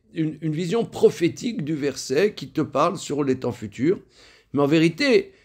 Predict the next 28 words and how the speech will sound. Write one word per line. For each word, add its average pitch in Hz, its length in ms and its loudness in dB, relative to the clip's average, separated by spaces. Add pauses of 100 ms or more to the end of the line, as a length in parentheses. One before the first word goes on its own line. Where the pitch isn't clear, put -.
c'est - 240 6
pas 277 300 6
au 214 100 8
niveau 226 300 4
juridique, 208 640 2
c'est - 180 -2
pas 285 220 8
conditionnel 208 1120 0
de 202 240 8
qui 156 240 -6
disent 180 260 -6
comme 180 520 -2
tous 160 200 -4
les 131 100 0
peuples. - 420 -10 (520)
Voilà, 123 180 0
ça 160 200 0
c'est 180 120 0
la 165 120 2
démarche 143 640 0 (580)
de 143 300 2
Nachmanides. 107 520 -6 (300)
Alors 143 160 0
j'ai 202 160 2
fait 269 140 2
en 247 100 6
photocopie, 190 840 -4 (1120)
euh, 139 840 2